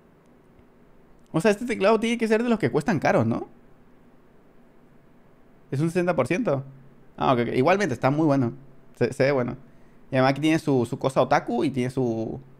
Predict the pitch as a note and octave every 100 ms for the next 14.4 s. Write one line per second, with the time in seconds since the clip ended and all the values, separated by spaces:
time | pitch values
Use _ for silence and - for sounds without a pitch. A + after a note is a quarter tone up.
0 | - - A#2+ C2 B1+ A1 - - - -
1 | - - A#2 A#2 E3 F3 A#2+ A#2 A#2+ B2
2 | B2+ E2+ - - - - - - D3+ C#3
3 | F3+ A3 F3+ G#2+ C3 D#3+ - F#3 F#3 C#3+
4 | C3+ A#2+ C3 G3 F#3+ F#3+ A3+ D3+ B2 C3
5 | D#3+ B2+ - D3 D3 G3 D#3+ D3 - -
6 | D#3+ C3 E3 D#3+ C3 - - B3+ E3 -
7 | - - C#4+ D#4+ - G#3+ G3 C#3 C3+ G4
8 | G4 - - D3+ D#3+ C#3 C#3+ A#2+ C3 C3+
9 | B2+ C3+ A#3 E4 - - - - C#3+ D#3
10 | G3 G3 C#3 C#3+ F3+ D3+ C#3 B2+ A2 G#2+
11 | G#2 - - - _ _ _ - D#3 F3
12 | C3 D#3 - - C#4 G3+ - D3+ - -
13 | - - - A#3+ F#4 F4 - G4 - C#4+
14 | G#3 F3+ G4